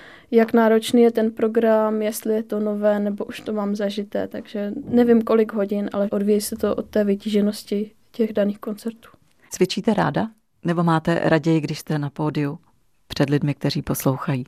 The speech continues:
Speaker 1: Já mám ráda všechny části toho procesu, ale musím říct, že úplně nejradši mám, eh, ty zkoušky.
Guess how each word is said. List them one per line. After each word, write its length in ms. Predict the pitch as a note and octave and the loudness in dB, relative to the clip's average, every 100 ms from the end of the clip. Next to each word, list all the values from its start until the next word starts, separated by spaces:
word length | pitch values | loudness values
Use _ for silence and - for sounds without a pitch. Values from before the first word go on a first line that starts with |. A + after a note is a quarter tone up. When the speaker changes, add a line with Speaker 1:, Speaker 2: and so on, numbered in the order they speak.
| _ _ - | _ _ -6
Speaker 1:
Já 260 | G3 F#3+ F#3+ | -4 -2 -2
mám 260 | B3 D#4+ | 4 4
ráda 540 | D4+ C4 B3+ A#3 C4+ C4+ | 4 2 2 4 4 4
všechny 440 | - B3+ C#4 E4 | 0 0 2 2
části 480 | - G#3+ G#3+ - G#3+ | 2 0 -2 -4 -4
toho 240 | A3 A#3 | 0 0
procesu, 680 | A3+ A3+ A3 A#3+ A#3 - G#3+ G#3 | 2 -2 0 -2 -2 -2 -4 0
ale 140 | G3 | 0
musím 400 | G#3+ A3 C4 C#4 | 0 0 4 4
říct, 280 | C4 A#3+ A#3 | 4 0 0
že 140 | B3+ | -2
úplně 400 | - A3+ A#3+ B3 | -4 0 4 6
nejradši 640 | B3 A3+ A3 A3 - G#3+ | 6 4 2 0 -2 0
mám, 480 | A3 G#3+ G#3+ G#3+ A3 | 0 0 -2 -2 -2
eh, 280 | - G#3+ G#3 | -2 -2 -2
ty 140 | G#3 A#3 | -2 -6
zkoušky. 760 | - A3+ A#3 - - G3 | 0 0 0 -4 -10 -10